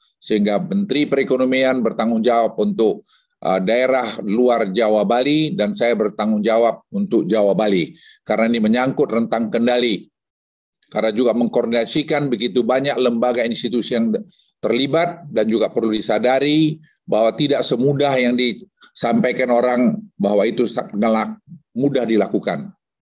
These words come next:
Tentunya hal ini dapat tercapai sekali lagi karena kerjasama kita semua. Kerjasama mulai dari para menteri, pimpinan lem-, lembaga, T N I, Polri, gubernur, kepala daerah, bupati, hingga wali kota,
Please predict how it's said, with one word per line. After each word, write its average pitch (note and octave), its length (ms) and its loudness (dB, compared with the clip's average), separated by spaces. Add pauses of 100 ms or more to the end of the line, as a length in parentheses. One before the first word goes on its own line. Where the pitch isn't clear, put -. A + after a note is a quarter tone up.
(800)
Tentunya E3 1120 0
hal D3+ 240 0
ini D#3 160 -2
dapat C#3 320 -2
tercapai C#3 720 0
sekali C3 320 0
lagi B2+ 320 0
karena A#2 240 0
kerjasama A2 560 0
kita A2 240 -4
semua. A#2 560 0 (400)
Kerjasama G#2+ 560 0
mulai A2+ 320 2
dari B2+ 240 0
para A#2 240 0
menteri, A2+ 720 0 (320)
pimpinan B2 480 0
lem-, B2 160 0
lembaga, A#2+ 720 2
T A2+ 240 -2
N B2 80 -2
I, B2 80 -2
Polri, B2+ 400 0
gubernur, A#2 720 0 (320)
kepala A#2 400 0
daerah, B2+ 400 0
bupati, G#2+ 480 -2
hingga C3+ 480 0
wali C3 280 2
kota, C#3+ 520 -2